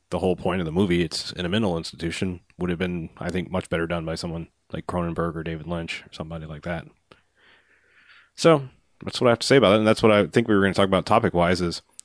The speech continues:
movies we think would have been better served with a different director, or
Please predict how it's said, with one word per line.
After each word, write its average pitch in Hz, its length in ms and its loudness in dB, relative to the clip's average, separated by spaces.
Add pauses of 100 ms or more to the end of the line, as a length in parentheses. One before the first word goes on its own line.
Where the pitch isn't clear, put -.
movies 113 380 6
we 107 140 2
think 104 380 2 (520)
would 101 140 4
have 104 100 2
been 101 160 2
better 98 220 2
served 98 340 2
with 92 100 0
a 90 80 2
different 92 260 -2
director, 90 440 0 (140)
or 104 400 6